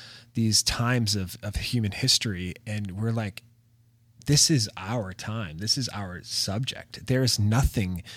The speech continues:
more diabolical and just ev-, just pl-, flat out evil than the, the crime of abortion. And I want to live in such a way as to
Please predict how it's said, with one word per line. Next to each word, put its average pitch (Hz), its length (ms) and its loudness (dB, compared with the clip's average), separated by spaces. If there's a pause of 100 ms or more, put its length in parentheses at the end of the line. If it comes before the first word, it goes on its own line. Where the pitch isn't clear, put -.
(200)
more 117 640 4 (160)
diabolical 110 1120 0 (600)
and 107 260 0
just - 300 0 (280)
ev-, 147 320 6
just 139 300 6 (300)
pl-, - 260 -2
flat 143 460 2
out 120 240 2
evil 98 520 -2
than 101 340 0
the, 101 260 -2
the 98 160 -4
crime 104 680 0
of 101 140 -6
abortion. 90 720 -4 (500)
And 101 460 0 (240)
I 120 440 2
want 110 360 -4
to - 140 -2
live 110 280 2
in 101 80 -4
such - 300 0
a 104 60 -2
way 98 600 -2 (880)
as 113 260 0 (120)
to 104 360 0